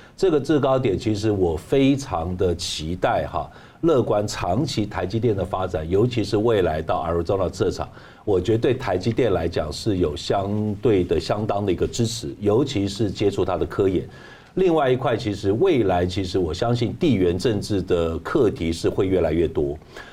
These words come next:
但是我觉得台积电在这一块哈，其实是，呃，掌握得非常的，非常的好的。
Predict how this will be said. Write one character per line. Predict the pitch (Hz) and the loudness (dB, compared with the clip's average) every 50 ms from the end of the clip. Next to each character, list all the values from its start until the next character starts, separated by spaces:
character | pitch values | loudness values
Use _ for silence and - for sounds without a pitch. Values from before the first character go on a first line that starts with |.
| - - | -8 -2
但 | - 156 | 0 0
是 | 151 139 165 | 2 2 2
我 | 151 113 95 90 | 2 2 2 2
觉 | 85 - 101 107 | 2 2 2 2
得 | 123 120 110 110 113 | 2 2 2 2 2
台 | 113 - - 101 | 0 -2 -2 -2
积 | 101 117 127 | 0 0 0
电 | 131 131 123 | 2 2 2
在 | 123 113 | 2 0
这 | 104 - 147 | 0 0 2
一 | 123 101 | 2 2
块 | 90 - - 104 85 82 | 0 -2 -2 -2 -2 -2
哈， | 85 80 | -2 -4
其 | 80 - 98 | -4 -4 -4
实 | 90 90 98 92 | -4 -2 -2 -2
是， | 87 90 - 104 98 92 92 90 90 98 - | -2 -2 -2 -2 0 2 2 2 0 0 -2
呃， | - 90 90 87 87 | -2 -2 -2 -2 -2
掌 | - - 98 76 98 | -4 -4 -4 -2 0
握 | 117 120 | 0 2
得 | 101 101 95 | 2 2 0
非 | 87 - 120 117 113 | 0 2 0 0 0
常 | - - 87 80 87 87 | 0 -2 -4 -4 -2 0
的， | 90 87 85 85 87 | 0 0 0 -2 -4
非 | 82 - - - - 135 | -8 -12 -8 -4 0 0
常 | 135 117 101 | 2 2 2
的 | 104 101 | 0 -2
好 | - - 82 76 | -2 -4 -8 -8
的。 | 71 - - | -10 -12 -14